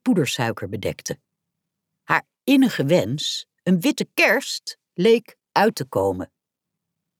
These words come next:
Over de aan zware kettingen opgehangen ophaalbrug was de hofauto de binnenplaats van het kasteel opgereden, waar ze vol Christmas spirit waren uitgestapt. Beatrix,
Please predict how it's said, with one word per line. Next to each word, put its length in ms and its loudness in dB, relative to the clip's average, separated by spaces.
Over 200 4
de 80 0
aan 180 2
zware 500 2
kettingen 440 2
opgehangen 580 2
ophaalbrug 840 0
was 220 0
de 80 -2
hofauto 680 2
de 100 -2
binnenplaats 580 0
van 120 0
het 100 0
kasteel 420 2
opgereden, 800 -2
waar 260 2
ze 160 -6
vol 400 -2
Christmas 640 -2
spirit 460 0
waren 240 2
uitgestapt. 840 -4
Beatrix, 800 0